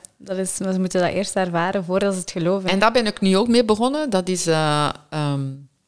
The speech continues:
Speaker 2: ik had zo'n tijd last in mijn rug, maar dat had niet met fietsen te maken. Maar dat was dan in een duur beter. En mijn dokter had gezegd, ga toch maar een keer naar de kinesist voor
Speaker 1: Ja.
Speaker 2: wat, eh, de versterking.
Speaker 1: Ja.
Speaker 2: En, eh,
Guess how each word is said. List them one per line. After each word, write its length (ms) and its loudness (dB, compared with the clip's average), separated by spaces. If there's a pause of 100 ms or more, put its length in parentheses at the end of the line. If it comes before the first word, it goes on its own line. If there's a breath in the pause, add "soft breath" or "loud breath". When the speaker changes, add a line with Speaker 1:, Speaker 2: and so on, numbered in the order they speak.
(360)
Speaker 2:
ik 60 -20
had 160 -2
zo'n 240 0
tijd 260 0
last 220 -4
in 100 0
mijn 140 2
rug, 280 -2 (360 soft breath)
maar 100 -4
dat 80 2
had 100 -4
niet 160 -10
met 160 -4
fietsen 300 -4
te 100 0
maken. 420 -2 (480 soft breath)
Maar 160 -2
dat 100 2
was 120 0
dan 120 -2
in 100 -2
een 120 -2
duur 220 0
beter. 280 0
En 60 0
mijn 180 -2
dokter 220 -6
had 100 -8
gezegd, 420 -6 (340 soft breath)
ga 160 -4
toch 200 -4
maar 120 0
een 80 -2
keer 140 2
naar 200 0
de 260 -2
kinesist 600 -2
voor 160 -4
Speaker 1:
Ja. 100 2
Speaker 2:
wat, 240 -2
eh, 260 4 (420)
de 500 -4
versterking. 640 -4 (120)
Speaker 1:
Ja. 260 -2 (480 loud breath)
Speaker 2:
En, 220 -4
eh, 580 0